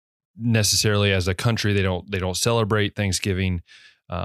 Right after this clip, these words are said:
I know I'm gonna try to do it. Uh, Rebecca's actually gonna be staying here on campus, uh, i-, in another, uh, part of campus. Then hopefully we'll be able to celebrate Thanksgiving together, uh, next Thursday. And so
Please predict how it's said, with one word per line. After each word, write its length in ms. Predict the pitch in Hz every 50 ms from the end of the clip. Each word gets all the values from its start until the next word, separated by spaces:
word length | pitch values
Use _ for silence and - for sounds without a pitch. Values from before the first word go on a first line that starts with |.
| - -
I 120 | 110 117
know 140 | 113 110 107
I'm 200 | 104 107 113 104
gonna 180 | 110 110 107
try 320 | 92 - - 127 123 120 120
to 60 | 120
do 180 | 113 120 113 113
it. 120 | 113 - -
Uh, 140 | 98 95 92
Rebecca's 400 | 95 92 92 110 104 - 107 95
actually 300 | 107 101 92 - - 90
gonna 120 | 101 98
be 120 | 98 95 87
staying 300 | - - 104 95 92 87
here 200 | 85 98 95 95
on 140 | 92 87 85
campus, 560 | - 101 98 92 82 95 92 87 - - -
uh, 260 | 82 90 90 87 90
i-, 320 | - - 95 - - _ 95
in 60 | 92
another, 460 | 90 92 90 90 87 87 87 87 95 - _ _ _
uh, 200 | 95 87 85 87
part 280 | - - - 131 123
of 60 | 117 107
campus. 480 | - 117 110 95 113 107 95 - -
Then 220 | 104 98 90 87 87
hopefully 520 | 80 113 113 - - 113 110 110 104 90 - - - - - _ _ _ _
we'll 100 | 131 143
be 120 | 143 147 139
able 100 | 131 123
to 60 | 110
celebrate 640 | - - 123 117 117 101 101 110 107 101 98 - - _ _
Thanksgiving 540 | - 104 101 95 - - - 101 95 95 87
together, 580 | - - 80 - 104 101 98 101 98 98 90 - _ _ - - - _ _ _
uh, 200 | 92 90 87 87
next 420 | 90 92 95 90 - - - -
Thursday. 640 | 120 113 113 104 92 95 113 107 104 104 98 92 - _ _ - _ _ _ _ _
And 160 | - 98 95 -
so 500 | - - 110 107 104 104 104 104 104